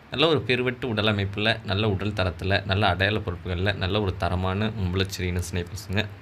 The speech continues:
ஆண்கள், பெண்கள், குழந்தைகள் வரைக்கும் பிடிக்கலாங்க. யார் வேணாலும் பால் கறக்கலாங்க.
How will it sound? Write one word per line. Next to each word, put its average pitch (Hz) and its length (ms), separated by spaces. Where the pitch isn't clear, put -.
ஆண்கள், 147 440
பெண்கள், 117 420
குழந்தைகள் 107 340
வரைக்கும் 92 300
பிடிக்கலாங்க. 98 580
யார் 92 260
வேணாலும் 98 320
பால் 87 180
கறக்கலாங்க. 85 600